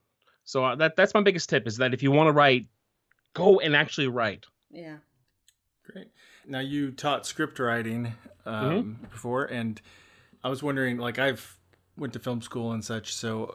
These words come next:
Speaker 3: um, and I've written scripts, and I'm trying to write fiction novels, and I have a little bit of,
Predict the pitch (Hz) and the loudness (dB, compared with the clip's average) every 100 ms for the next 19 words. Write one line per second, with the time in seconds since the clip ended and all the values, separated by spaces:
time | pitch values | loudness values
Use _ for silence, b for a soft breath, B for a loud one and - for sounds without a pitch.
0 | - 113 107 101 110 107 113 110 - 113 | -12 -10 -10 -8 -8 -8 -8 -10 -10 -10
1 | - - b b b b _ _ 120 117 | -10 -20 b b b b _ _ -6 -4
2 | 113 110 120 127 143 135 127 123 110 - | -4 -6 -10 -4 -2 -2 -2 -2 -2 -6
3 | - _ - 165 139 127 113 107 107 113 | -18 _ -8 -6 -6 -4 -4 -4 -6 -6
4 | 113 139 139 135 131 120 110 104 | -6 -6 -4 -2 -2 -2 -2 -6